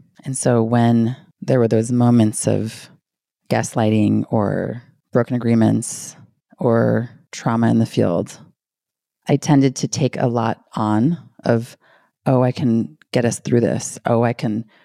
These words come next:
resolve this for us. Oh, I have the skills to X, Y, Z." I was overtaking responsibility inside of the relationship. And so one question that I would have for people listening, are we both mutually taking responsibility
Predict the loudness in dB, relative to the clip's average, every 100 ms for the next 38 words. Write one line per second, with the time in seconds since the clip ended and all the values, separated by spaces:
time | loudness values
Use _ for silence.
0 | _ -6 -4 0 0 0 -2 -2 -2 -2
1 | -2 -6 -4 0 0 0 -2 -4 -6 -4
2 | -6 -6 -6 -2 -2 -2 -6 -6 -4 -4
3 | 0 0 0 -2 -8 _ _ _ _ _
4 | _ 0 2 4 2 2 -2 0 -2 0
5 | -2 -2 0 0 2 0 -2 -4 -4 -4
6 | -4 -4 -6 -4 -4 -4 _ _ _ _
7 | _ _ -2 0 2 4 2 0 -2 -2
8 | 0 0 0 -2 -2 -4 -2 -4 -2 -2
9 | 0 0 0 0 0 -2 -4 _ _ _
10 | _ _ _ _ -2 0 0 2 2 2
11 | -2 -14 -4 2 2 2 0 0 0 -2
12 | -4 0 0 0 -2 -4 -2 0 0 0
13 | -4 -6